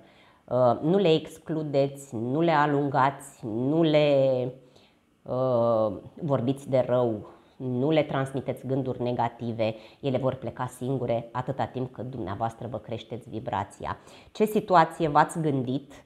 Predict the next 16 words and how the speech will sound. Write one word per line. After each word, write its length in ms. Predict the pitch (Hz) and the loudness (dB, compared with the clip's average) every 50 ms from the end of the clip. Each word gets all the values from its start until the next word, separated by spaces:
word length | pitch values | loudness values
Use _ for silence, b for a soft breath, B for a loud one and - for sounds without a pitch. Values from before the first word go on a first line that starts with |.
| _ _ | _ _
la 180 | - 147 131 120 | 0 2 2 2
ce 180 | - - 185 | 2 0 -4
situație 600 | 170 175 170 - - 151 135 139 139 - - 147 | -4 -4 -6 -6 -2 -2 -2 -2 -2 -4 -6 -6
v-ați 340 | 131 131 131 131 - - 135 | -2 0 0 0 -2 -4 -6
gândit, 460 | 127 120 113 110 113 131 147 147 - B B B B B B | -4 -2 -2 -2 -2 -2 -4 -4 -6 B B B B B B
își 200 | - 156 151 151 | -4 -4 -2 2
va 140 | 139 147 139 | 4 4 4
găsi 300 | 135 135 135 - - - | 6 4 2 2 0 -2
o 120 | 160 156 | 0 2
resol-, 420 | 139 131 131 - - 135 131 - - - | 2 0 0 -2 -4 -6 -6 -6 -6 -4
rezolvare 640 | 135 139 139 131 139 127 120 123 139 147 156 139 | -2 0 0 0 0 -2 0 0 0 0 0 0
prin 240 | 143 151 151 143 139 | -2 -2 0 0 0
acceptare. 840 | 131 131 - - - - 135 - - - - 135 120 107 - - - | 0 -2 -4 -8 -10 -10 -10 -10 -8 -4 -2 0 0 0 0 -2 -2
Acceptați 760 | - 147 - - - - - - - - 160 160 160 - - | -2 -4 -4 -6 -10 -12 -12 -12 -8 -6 -6 -6 -6 -8 -14
situația 840 | - - 131 - - 131 113 120 139 143 143 - - 151 131 123 B B B B B B B B _ | -14 -12 -14 -12 -8 -6 -4 -2 -2 -4 -6 -8 -4 -2 -2 -2 B B B B B B B B _
și 640 | - - - - - 165 160 160 151 151 147 - | -20 -20 -18 -8 -4 0 0 2 2 2 2 0